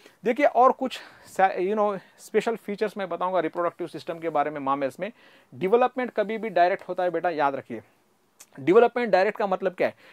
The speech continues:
डेवलपमेंट डायरेक्ट का मतलब है कोई लार्वल स्टेज वगैरह नहीं होता स्टूडेंट्स, याद रखिए। वीवी pairs में क्या है? They, they are giving direct birth to what? Young ones। So therefore they are what?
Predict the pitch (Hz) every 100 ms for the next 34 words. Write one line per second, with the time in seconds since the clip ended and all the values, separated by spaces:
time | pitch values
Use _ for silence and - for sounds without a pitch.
0 | _ 135 175 233 233 233 170 175 196 202
1 | 190 185 185 202 185 185 147 156 180 165
2 | 180 165 156 160 165 131 143 139 139 -
3 | 139 170 151 135 135 170 143 156 180 180
4 | 165 151 170 170 175 180 165 160 170 175
5 | 160 180 151 156 170 147 160 - 190 220
6 | 208 233 202 202 - _ - _ _ 170
7 | 185 196 214 190 196 196 233 -